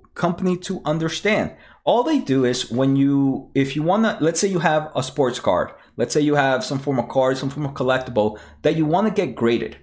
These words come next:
And when you get something graded, it means you want to, you take it to a professional, a professional looks at the condition and gives it a grade. I believe the grade is between one to ten, ten being the perfect. Um, so obviously, if you get graded a good, if, if you get graded a perfect grade or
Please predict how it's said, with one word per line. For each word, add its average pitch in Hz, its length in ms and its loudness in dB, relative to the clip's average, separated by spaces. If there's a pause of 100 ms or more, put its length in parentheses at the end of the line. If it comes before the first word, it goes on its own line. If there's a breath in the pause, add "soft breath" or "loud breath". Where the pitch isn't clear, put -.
(200 soft breath)
And 113 100 0
when 151 100 2
you 202 60 0
get 240 180 0
something 214 340 0
graded, 135 460 2
it 123 160 0
means 156 500 0
you 139 220 2
want 135 340 0
to, 135 280 2
you 131 340 -2
take 170 220 0
it 175 140 0
to 170 100 0
a 143 40 2
professional, 123 680 -2 (160 loud breath)
a 113 60 -12
professional 147 520 0
looks 139 220 0
at 123 80 0
the 120 80 -4
condition 143 640 0 (160 loud breath)
and 131 160 0
gives 180 220 2
it 190 100 2
a 139 60 0
grade. 117 400 0 (160 loud breath)
I 131 80 -2
believe 202 240 0
the 175 60 -2
grade 147 260 2
is 143 80 -2
between 131 500 -2
one 127 240 2
to 127 140 -6
ten, 123 260 0
ten 120 220 0
being 113 220 2
the 117 60 -2
perfect. 202 540 -2 (320 loud breath)
Um, 110 380 0
so 180 220 2
obviously, 190 500 0
if 151 160 -4
you 143 80 -2
get 160 220 0
graded 139 500 2
a 117 80 2
good, 113 320 -2
if, 117 220 2
if 117 100 2
you 123 80 -2
get 127 400 0
graded 123 380 2
a 95 60 2
perfect 143 520 -2
grade 110 240 2
or - 160 0